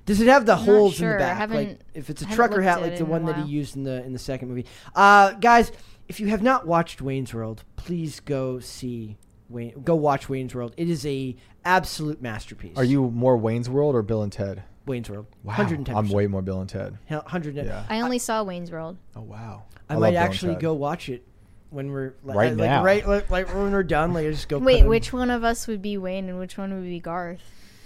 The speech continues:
Speaker 1: Technically, I got compared to Garth growing up, so I think that
Speaker 2: Especially with the
Speaker 1: the gla-,
Speaker 2: blonde hair now.
Speaker 1: and the glasses,
Speaker 2: I think,
Speaker 1: so.
Speaker 2: uh,
Speaker 3: Yes, you should do long hair and blonde.
Speaker 1: You're, like, amazing, dude.
Speaker 3: <laughs>
Speaker 1: Thanks.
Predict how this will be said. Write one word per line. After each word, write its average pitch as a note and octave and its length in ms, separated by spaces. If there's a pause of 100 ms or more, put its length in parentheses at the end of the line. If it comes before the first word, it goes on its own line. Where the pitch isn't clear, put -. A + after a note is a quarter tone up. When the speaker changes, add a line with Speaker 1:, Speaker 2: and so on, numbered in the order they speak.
(460)
Speaker 1:
Technically, G#3+ 400
I F#3+ 120
got F#3+ 140
compared C3+ 400
to C3+ 40
Garth C#3+ 360
growing C#3 280
up, C#3+ 300
so B2 280
I A#2 140
think B2+ 180
that - 60
Speaker 2:
Especially A#3+ 320
with A#3 120
the G3+ 60
Speaker 1:
the F#3+ 60
gla-, F#3+ 80
Speaker 2:
blonde G3 220
hair G3+ 320
now. E3+ 340
Speaker 1:
and C#3+ 80
the C#3 60
glasses, C3 520
Speaker 2:
I C#3 40
think, F#3+ 260
Speaker 1:
so. F3 60
Speaker 2:
uh, E3+ 340 (480)
Speaker 3:
Yes, - 300
you A#2 40
should G3+ 140
do D#3+ 120
long G2+ 280
hair G2+ 480
and G2+ 180
blonde. F#2 360
Speaker 1:
You're, D#3 120
like, D#3 340 (140)
amazing, C#3 720 (100)
dude. A#2+ 300 (100)
Speaker 3:
<laughs> - 100
Speaker 1:
Thanks. E3+ 460